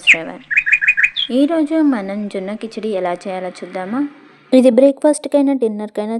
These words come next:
చేసుకోవచ్చు. చాలా టేస్టీగా ఉంటుంది. డయాబెటిక్స్ పేషెంట్స్ అయినా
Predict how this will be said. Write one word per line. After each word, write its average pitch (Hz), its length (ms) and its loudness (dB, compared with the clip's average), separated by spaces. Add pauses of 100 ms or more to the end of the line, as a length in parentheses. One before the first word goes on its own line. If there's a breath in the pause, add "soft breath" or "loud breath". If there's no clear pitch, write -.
చేసుకోవచ్చు. 190 640 -6 (100)
చాలా 196 240 -4
టేస్టీగా 190 460 -8
ఉంటుంది. 175 340 -14 (240)
డయాబెటిక్స్ 285 440 2
పేషెంట్స్ 214 400 0
అయినా 202 180 -4